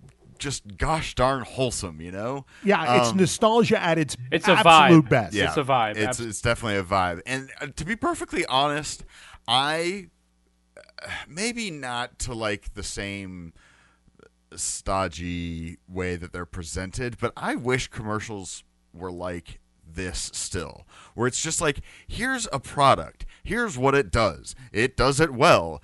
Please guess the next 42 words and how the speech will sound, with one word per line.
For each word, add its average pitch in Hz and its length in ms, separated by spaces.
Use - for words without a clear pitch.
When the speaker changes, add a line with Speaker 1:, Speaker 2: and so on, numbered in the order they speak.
Speaker 1:
Here's 156 220
somebody 131 320
who 110 120
knows 120 220
what 120 80
they're 123 140
talking 117 400
about." 85 180
And 71 80
the 85 60
person's 90 340
like, 85 180
"Yes, 90 360
this 92 140
product 92 360
does 95 220
the 104 80
thing 113 220
well." 113 260
Like, 175 200
that's - 220
what - 180
we 175 140
need 120 380
in 110 200
advertising. 90 760
Just - 200
tell 233 160
us 214 100
what 208 120
the - 60
damn 143 220
thing 127 240
is, 110 260
and 104 160
I'll 104 120
go 107 180
buy 92 280
it. 78 100
I 120 140
don't 202 180
need 151 340